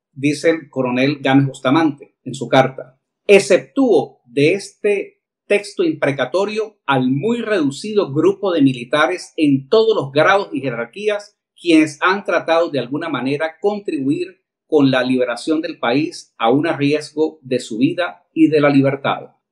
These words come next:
En los párrafos finales de su carta, el coronel Gámez Bustamante dice lo siguiente: "Mi mensaje a la dirigencia política opositora, promover la intervención militar internacional urgente. Mi mensaje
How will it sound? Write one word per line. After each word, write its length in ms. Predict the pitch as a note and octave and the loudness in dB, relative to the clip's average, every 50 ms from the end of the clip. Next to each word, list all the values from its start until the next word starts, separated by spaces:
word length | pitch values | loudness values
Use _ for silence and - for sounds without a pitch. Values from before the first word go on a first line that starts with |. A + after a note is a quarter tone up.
| _ _ | _ _
En 100 | - C#3+ | 2 4
los 140 | C3+ C3 C#3 | 4 4 6
párrafos 400 | - G#3 G#3 B3 A#3+ - G#3 - | 6 6 8 8 6 4 2 2
finales 340 | E3 D3 D3 D#3 E3 F#3 F3+ | 0 0 2 2 0 0 -4
de 80 | F3 | -6
su 140 | - - E3 | -10 -12 -4
carta, 540 | - D3 C3+ B2+ - _ D3+ D3 C#3 - _ | -2 0 0 0 -2 _ -6 -6 -6 -8 _
el 160 | - A#2 A2+ A2+ | -14 -14 -8 -6
coronel 320 | - A2+ A#2 B2+ C#3+ D3+ | -6 -4 -4 -4 -2 -2
Gámez 220 | C#3+ C#3+ D3+ D#3 | -2 -2 -2 -2
Bustamante 880 | C#3+ C3+ C3+ - B2+ A#2+ B2+ C3 C3 C3+ C3+ - C#3 C3 C3 - _ _ _ _ _ | -4 -6 -6 -4 -4 -2 0 0 -2 -2 -2 -4 -6 -6 -8 -10 _ _ _ _ _
dice 300 | - B2+ C3 B2+ - C3+ | -4 -4 -4 -2 -2 -4
lo 120 | B2+ A#2+ | -4 -4
siguiente: 600 | - A2 G#2 G#2+ G2+ F#2+ F#2 - - - - _ _ _ _ _ | -6 -8 -6 -6 -6 -6 -6 -10 -14 -18 -20 _ _ _ _ _
"Mi 180 | D#3 E3 E3+ | 2 4 6
mensaje 720 | D#3+ D#3 D3 D3 C#3 C#3 - - E3+ - - A#3+ A3 - _ | 6 6 6 4 4 6 6 6 6 4 0 -4 -6 -6 _
a 100 | C#3 C3 | -4 -2
la 140 | C3 C3 B2 | -2 -2 -2
dirigencia 680 | B2+ C3 C3 B2 - D3+ E3 F#3 F#3+ - - G3+ F3+ - | -4 -6 -6 -6 -6 -6 -8 -8 -8 -8 -8 -8 -8 -4
política 500 | - C3 C3 C#3+ - - - D#3+ - D3+ | -4 -2 -2 -2 -4 -6 -8 -4 -2 -2
opositora, 760 | C3 C3 B2+ B2 - A2 - - A#2 G#2+ - - - - _ _ _ _ _ _ | -2 -2 -4 -6 -6 -4 -2 0 0 0 -2 -8 -14 -20 _ _ _ _ _ _
promover 640 | - G3+ G3 F#3 E3+ E3 D#3 D3 C#3+ E3 F#3 G3 G3 G3+ | 6 8 8 8 8 6 4 0 -2 -2 -2 -2 -4 -8
la 100 | G3 F#3+ | -10 -10
intervención 720 | F#3+ - D#3+ C3 C3 B2+ B2 - - D#3+ D#3+ E3 E3+ E3+ | -8 -8 -8 -6 -6 -10 -12 -10 -6 -6 -6 -6 -6 -6
militar 440 | E3 D3+ C3+ A#2+ - - D3 D3 | -6 -6 -6 -6 -4 -4 -4 -2
internacional 680 | D#3 D3 C#3 C#3 A#2+ A#2+ A#2 - - B2 B2 C3+ D3 D3 - | -4 -4 -6 -8 -10 -10 -12 -10 -8 -6 -4 -2 -4 -4 -4
urgente. 600 | C#3 B2 A#2 A2+ - B2 A#2 A2 - - _ - - _ _ _ _ | -6 -8 -8 -6 -4 -4 -4 -4 -6 -10 _ -20 -20 _ _ _ _
Mi 180 | - D3 E3 E3 | 2 4 4 6
mensaje 720 | D#3+ D#3 D3 C#3 C#3 G3+ G3 G3+ G3 G#3+ A3 - - _ | 4 4 2 0 2 4 4 4 2 -2 -8 -10 -14 _